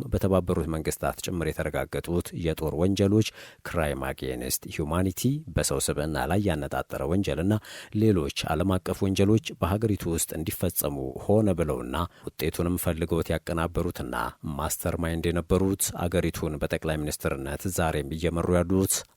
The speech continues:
አብይ አህመድ መሆናቸውን ነው ታዬ የመሰከሩት። "ጎበዝ፣ ይህ ጉዳይ እንዲህ በዩቲዩብ ሚዲያ ወሬና በፌስቡክ አተታ የአንድና ግፋ ቢል የሁለት ሳምንታት ወሬ ሆኖ የሚቀር አይደለም" ሲሉ ነው የመብት ተሟጋቹ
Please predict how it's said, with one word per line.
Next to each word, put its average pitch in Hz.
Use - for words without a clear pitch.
አብይ 78
አህመድ 69
መሆናቸውን 73
ነው 58
ታዬ 69
የመሰከሩት። 60
"ጎበዝ፣ 67
ይህ 73
ጉዳይ 95
እንዲህ 95
በዩቲዩብ 87
ሚዲያ 90
ወሬና 87
በፌስቡክ 80
አተታ 80
የአንድና 85
ግፋ 87
ቢል 98
የሁለት 98
ሳምንታት 80
ወሬ 90
ሆኖ 73
የሚቀር 78
አይደለም" 80
ሲሉ -
ነው 60
የመብት 71
ተሟጋቹ 80